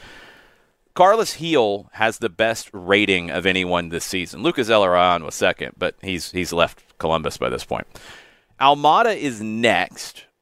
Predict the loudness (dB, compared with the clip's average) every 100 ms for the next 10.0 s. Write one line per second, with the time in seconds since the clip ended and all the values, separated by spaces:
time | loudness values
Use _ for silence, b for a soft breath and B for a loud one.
0 | _ -2 -2 0 2 4 4 0 0 0
1 | 0 -6 -2 2 4 2 -4 0 0 0
2 | -4 -6 0 4 4 2 -6 -8 -2 -2
3 | -2 -4 -6 2 2 2 -4 -2 -2 -2
4 | -2 -2 -2 -8 -6 -6 -6 -8 -8 _
5 | b b b b b b b _ 4 4
6 | 4 0 2 6 6 4 -4 0 2 2
7 | 4 6 8 8 6 4 0 0 -4 -8
8 | _ _ _ -8 -2 0 0 0 -4 -6
9 | -8 -8 -4 -4 -4 2 2 2 -2